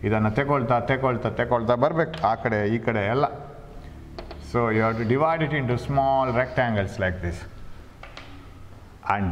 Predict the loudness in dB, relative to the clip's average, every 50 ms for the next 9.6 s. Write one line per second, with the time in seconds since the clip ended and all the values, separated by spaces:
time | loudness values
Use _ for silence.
0 | 2 2 2 2 2 2 0 0 0 0 2 4 4 4 4 4 4 4 4 2
1 | 4 2 2 2 0 -2 0 0 -2 -2 0 0 0 2 4 2 4 2 2 0
2 | -2 -2 0 0 2 2 0 0 0 0 0 0 0 0 -2 -2 -2 -4 0 2
3 | 2 4 4 2 0 -2 -4 -6 -10 -14 -16 -18 -18 -18 -6 -2 2 4 4 4
4 | 2 2 2 4 4 4 4 2 2 0 0 -2 2 4 4 4 4 4 2 2
5 | 4 4 4 4 2 0 0 2 2 0 2 4 2 2 4 2 2 2 2 2
6 | 2 0 0 2 4 4 4 4 2 2 2 0 2 2 2 2 4 2 2 4
7 | 2 2 2 2 2 2 2 0 -6 -10 -12 -14 -14 -14 -4 0 2 2 4 4
8 | 2 0 -2 -4 -6 -8 -10 -10 0 2 4 4 4 2 2 0 -2 -2 0 2
9 | 4 4 4 2 2 2 2 2 4 2 2 2